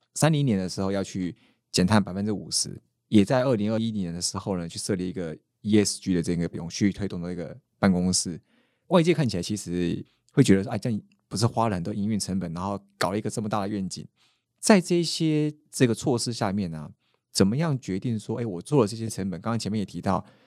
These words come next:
成本看起来只是成本，但是它后面带来的是可能是商机或这些价值。那当初怎么评估这些效益，然后要怎么落实这些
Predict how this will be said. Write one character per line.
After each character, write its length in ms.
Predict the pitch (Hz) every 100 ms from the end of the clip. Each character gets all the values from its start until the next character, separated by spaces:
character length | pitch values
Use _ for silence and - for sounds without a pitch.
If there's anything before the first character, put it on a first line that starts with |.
| _
成 220 | - 117 135
本 100 | 95
看 160 | 127
起 60 | 92
来 40 |
只 120 | -
是 80 | 92
成 220 | - 92
本， 100 | 87
但 80 | 104
是 80 | 101
它 80 | 104
后 160 | 113
面 120 | 101 101
带 140 | 98
来 80 | 78
的 140 | 80
是 260 | 76 92 87 - _ _ _
可 100 | -
能 60 | 82
是 80 | 95
商 260 | 104 104
机 160 | 98 101
或 100 | 98
这 80 | 98
些 140 | 101
价 280 | - 107 80
值。 260 | - - - _ _ _ _
那 220 | 175 170 143 _ _
当 120 | 143
初 80 | 139
怎 80 | 135
么 80 | 92
评 200 | - 104
估 80 | 127
这 120 | 113
些 80 | 117
效 220 | 113 101
益， 100 | 101
然 140 | 92
后 80 | 101
要 80 | 123
怎 100 | 87
么 80 | 85
落 180 | 127 95
实 160 | - 76
这 160 | 98
些 300 | 92 98 98